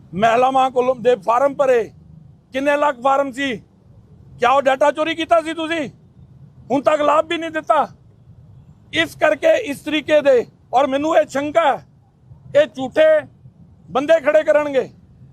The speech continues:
ਮੈਂ ਅੱਜ ਹੀ ਕਹਿ ਦਿੰਦਾ ਤੁਹਾਨੂੰ, ਆਪਣੇ ਆਪ ਨੂੰ ਜਸਟੀਫਾਈ ਕਰਨ ਦੇ ਲਈ,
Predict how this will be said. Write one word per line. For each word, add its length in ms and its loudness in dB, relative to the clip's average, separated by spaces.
ਮੈਂ 120 2
ਅੱਜ 120 -4
ਹੀ 40 -4
ਕਹਿ 160 2
ਦਿੰਦਾ 200 0
ਤੁਹਾਨੂੰ, 320 -2
ਆਪਣੇ 320 0
ਆਪ 160 0
ਨੂੰ 140 -10
ਜਸਟੀਫਾਈ 560 -2
ਕਰਨ 260 -2
ਦੇ 100 4
ਲਈ, 220 -4